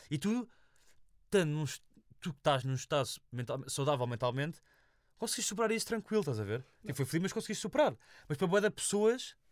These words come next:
Speaker 2: Hum, ok.
Speaker 1: foi bué fedido. E para o Bo Burnham também foi bué fedido
Speaker 2: A questão de
Speaker 1: devido ao
Speaker 2: superar
Speaker 1: estado mental do gajo, mano.
Speaker 2: Yeah, a questão de superar, mas eu, mas eu acho que, que é isso que ele também fala no coisa. A questão de superar é, é vaga. E tu não superas, fica uma marca.
Speaker 1: Fica uma marca, sim.
Speaker 2: E a marca não sai. E, e, e,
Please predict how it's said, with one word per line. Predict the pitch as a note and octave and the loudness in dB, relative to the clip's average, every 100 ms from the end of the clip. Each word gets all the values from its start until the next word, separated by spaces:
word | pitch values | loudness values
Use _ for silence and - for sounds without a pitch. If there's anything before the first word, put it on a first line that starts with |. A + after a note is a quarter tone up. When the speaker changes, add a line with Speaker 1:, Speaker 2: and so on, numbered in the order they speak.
| - - F3+ | -20 -12 -8
Speaker 2:
Hum, | B2+ - _ _ _ _ | -8 -10 _ _ _ _
ok. | - - | -16 -12
Speaker 1:
foi | - G3+ | 0 2
bué | G3+ | 2
fedido. | F#3+ - F#3 F3 | 0 -4 -2 -2
E | |
para | C#3+ | 0
o | C3+ | 0
Bo | C#3 C#3+ | 2 2
Burnham | C#3 D#3 E3 | 2 0 -2
também | D3 F3 | -6 -8
foi | E3 E3+ | -8 -8
bué | E3+ | -8
fedido | - F#3 F#3+ | -6 -6 -6
Speaker 2:
A | D3 | -6
questão | - | -8
de | G3 | -6
Speaker 1:
devido | D#3 F3 | -4 -2
ao | |
Speaker 2:
superar | - F3+ | 0 0
Speaker 1:
estado | |
mental | F3 F3 F3+ | 2 0 0
do | F#3+ | 2
gajo, | G#3 G#3+ C3 | 2 2 -2
mano. | A2+ - | -10 -8
Speaker 2:
Yeah, | C3 | -8
a | B2 | -6
questão | - | -4
de | F#3+ | -4
superar, | F3 E3+ F3+ | -2 0 0
mas | D#3 D#3+ D#3 | -2 -4 -2
eu, | E3 | -2
mas | D#3+ | -2
eu | D#3 | -2
acho | D#3+ | -4
que, | - E3 D#3 - | -4 -6 -6 -10
que | C#3+ | -8
é | |
isso | D3 - | -6 -8
que | |
ele | C#3 | -8
também | C#3+ C3+ | -8 -8
fala | C3 C3 | -8 -10
no | B2 | -10
coisa. | A#2+ | -12
A | A#2+ | -12
questão | - | -12
de | C3 | -14
superar | B2+ - C3 B2+ - - | -12 -10 -8 -10 -16 -18
é, | B2+ A#2 A2+ G#2+ - | -14 -12 -14 -18 -20
é | B2 | -14
vaga. | A2+ G#2+ G#2+ - - | -12 -12 -14 -20 -20
E | - | -16
tu | A#2+ | -12
não | A#2+ | -10
superas, | - C#3 D3+ D3+ - - | -8 -8 -8 -12 -20 -20
fica | - C3+ | -12 -8
uma | C3+ | -6
marca. | C3+ B2 | -6 -6
Speaker 1:
Fica | C#3+ C3+ | -4 -2
uma | C3+ | 0
marca, | E3 D#3+ - B2 | 2 0 -2 -10
sim. | - F#2+ | -10 -6
Speaker 2:
E | A#2+ | 0
a | F3 | 2
marca | F#3+ F#3+ | 2 0
não | D#3 | -4
sai. | - A2+ - - | -4 -8 -12 -18
E, | F#3+ - | -14 -8
e, | F#3 G3+ | -8 -8
e, | G#3 | -12